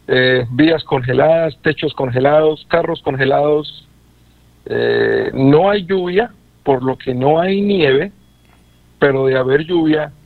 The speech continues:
seguramente estaría nevando en la ciudad de Orlando este fin de semana.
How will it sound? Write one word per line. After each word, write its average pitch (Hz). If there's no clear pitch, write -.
seguramente 139
estaría 131
nevando 131
en 123
la 123
ciudad 123
de 131
Orlando 123
este 127
fin 135
de 127
semana. 123